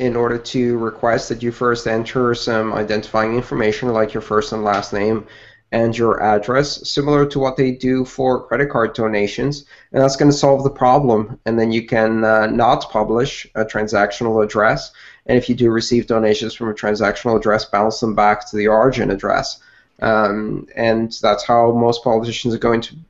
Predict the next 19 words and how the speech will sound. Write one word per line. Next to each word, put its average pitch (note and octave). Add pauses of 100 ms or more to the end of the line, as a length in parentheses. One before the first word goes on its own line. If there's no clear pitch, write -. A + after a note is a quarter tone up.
resolve A2+
this C#3
in A2+
a G#2+
way A2
that A2
allows A2
them G#2+
to G#2+
receive, G#2+ (380)
uh, A2+
Bitcoin A2
donations. G#2
But D#3+
I'm E3+
very E3
excited B2
about G2+
this. -